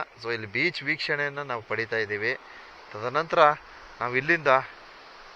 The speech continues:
ಆ, ಮುರುಡೇಶ್ವರ ಹೋಗ್ತೀವಿ, ಮರವಂತೆ ಬೀಚ್ ಮಾರ್ಗವಾಗಿ. ಅರ್ಥ ಆಯ್ತಾ? ಮರವಂತೆ ಏನು ಆ ಒಂದು ಬೀಚ್ ಮಾರ್ಗವಾಗಿ, ಆ, ನಾವು ಮುರುಡೇಶ್ವರ ಭೇಟಿ ನೀಡ್ತೇವೆ. ನೋಡಿ, ಒಳ್ಳೆ ಸೂಪರ್ ಆಗಿದೆ ವ್ಯೂ.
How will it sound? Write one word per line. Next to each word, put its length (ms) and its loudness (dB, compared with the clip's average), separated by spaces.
ಆ, 100 -4
ಮುರುಡೇಶ್ವರ 640 10
ಹೋಗ್ತೀವಿ, 440 4
ಮರವಂತೆ 480 8
ಬೀಚ್ 320 2
ಮಾರ್ಗವಾಗಿ. 460 2
ಅರ್ಥ 140 -2
ಆಯ್ತಾ? 340 4
ಮರವಂತೆ 680 4
ಏನು 540 0
ಆ 140 -2
ಒಂದು 240 -6
ಬೀಚ್ 320 -6
ಮಾರ್ಗವಾಗಿ, 580 0
ಆ, 140 -6
ನಾವು 120 -4
ಮುರುಡೇಶ್ವರ 720 6
ಭೇಟಿ 200 -2
ನೀಡ್ತೇವೆ. 480 -2
ನೋಡಿ, 260 0
ಒಳ್ಳೆ 180 -2
ಸೂಪರ್ 920 -4
ಆಗಿದೆ 240 2
ವ್ಯೂ. 240 -2